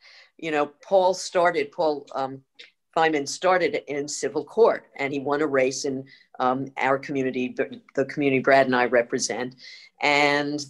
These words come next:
then there was a Supreme Court opening, and, you know, people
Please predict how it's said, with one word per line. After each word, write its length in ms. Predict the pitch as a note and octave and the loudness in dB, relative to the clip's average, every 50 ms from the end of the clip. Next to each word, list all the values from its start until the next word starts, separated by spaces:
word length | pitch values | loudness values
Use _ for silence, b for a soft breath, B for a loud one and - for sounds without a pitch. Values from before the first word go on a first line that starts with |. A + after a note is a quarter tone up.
| _ _ _ _ | _ _ _ _
then 460 | - D#3+ D#3+ D#3 D#3 D#3 E3+ E3+ E3 D#3 | 0 2 4 4 4 2 0 -4 -4 -2
there 160 | D#3+ D#3 C#3+ | 0 0 2
was 180 | D#3 D3+ D3+ | 0 -2 -2
a 80 | E3+ E3 | -4 -6
Supreme 520 | D#3+ - F3 - - - D#3+ D3+ D3 D3 | -6 -6 -8 -8 -6 -6 -6 -4 -6 -8
Court 280 | D3 - D#3 D3 D3 C#3 | -8 -4 -2 0 0 2
opening, 560 | C#3 C3+ C3+ C3 - C#3+ C#3 C#3+ C#3+ C3+ C#3 | 2 0 0 -2 -4 -6 -4 -4 -4 -2 -4
and, 160 | C#3+ C#3+ C#3 C3+ B B B B B | -4 -6 -8 -10 B B B B B
you 100 | E3 E3+ | -2 0
know, 160 | D3+ C#3+ C#3 | 2 2 0
people 640 | C#3 - - F#3 - - E3 D3+ D3+ D3+ C#3+ - _ | 0 -2 -8 -8 -4 0 2 2 2 2 -2 -6 _